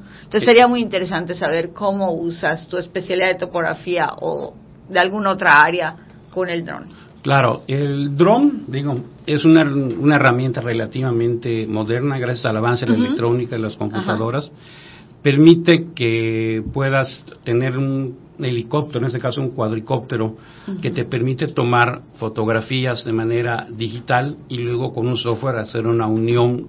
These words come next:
Speaker 2: y una ortorectificación de eso. Pero bueno, es una herramienta complementaria. Empezamos con la topografía, volvemos a lo mismo, es el A de
Speaker 1: Gracias.
Speaker 2: toda la industria de lo que es la construcción.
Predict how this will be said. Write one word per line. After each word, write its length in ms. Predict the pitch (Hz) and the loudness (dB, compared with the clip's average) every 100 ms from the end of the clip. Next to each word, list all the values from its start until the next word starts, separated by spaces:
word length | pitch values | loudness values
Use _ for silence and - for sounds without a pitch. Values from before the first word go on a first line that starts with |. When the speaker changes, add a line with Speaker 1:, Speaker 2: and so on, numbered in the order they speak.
| - | -8
Speaker 2:
y 180 | 107 | -4
una 320 | 113 120 113 - | -4 -2 -4 -6
ortorectificación 880 | 113 110 110 107 - - 110 107 131 | -6 -8 -8 -10 -10 -14 -10 -6 -2
de 100 | 151 | -2
eso. 240 | 170 170 - - - - - | -2 -4 -10 -20 -20 -16 0
Pero 100 | 165 | 2
bueno, 300 | 196 165 170 | 4 2 -2
es 240 | - 170 175 | -2 0 2
una 160 | 196 | 2
herramienta 500 | 190 165 143 139 139 | 4 4 2 2 0
complementaria. 800 | - 127 131 135 123 147 131 95 - | 0 0 0 0 0 0 0 -4 -6
Empezamos 640 | 120 135 127 156 170 170 | -6 -6 0 2 4 4
con 120 | 151 | 0
la 120 | 135 131 | -4 -4
topografía, 640 | 123 131 131 131 165 147 104 | -4 -2 -2 2 2 2 -2
volvemos 560 | - 113 110 117 120 117 | -4 -2 0 0 0 0
a 80 | 120 | -2
lo 100 | 123 | -2
mismo, 440 | 131 139 127 98 | -2 -2 -4 -8
es 260 | - 120 - | -6 -6 -6
el 180 | 107 - | -8 -4
A 320 | - 160 214 190 - - | 4 6 6 2 -10 -12
de 160 | 107 | -2
Speaker 1:
Gracias. 320 | 165 110 104 98 - - - - | 0 0 -4 -10 -20 -20 -20 -6
Speaker 2:
toda 280 | 135 135 131 | -2 0 0
la 180 | 120 110 | 0 -2
industria 480 | 113 107 104 101 104 | -4 -4 -4 -8 -10
de 120 | 98 | -10
lo 140 | 95 95 | -10 -10
que 100 | 107 | -10
es 60 | |
la 60 | 104 | -10
construcción. 500 | - 87 - - - | -8 -10 -12 -18 -20